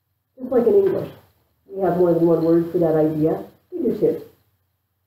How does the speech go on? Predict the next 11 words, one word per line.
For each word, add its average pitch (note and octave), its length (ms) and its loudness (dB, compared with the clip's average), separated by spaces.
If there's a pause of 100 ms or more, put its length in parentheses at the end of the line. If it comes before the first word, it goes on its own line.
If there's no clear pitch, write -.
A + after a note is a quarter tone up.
(680)
All F3+ 80 -2
right. - 140 -2 (340)
"Julius F#4 540 6
in B3+ 320 4
lectica B3 580 0
est, C#3+ 240 -4 (460)
inter B3 640 4
ursum A#3+ 800 4 (120)
et G#3 260 -4
davum." E3 540 0 (1300)
Ursus D4 800 2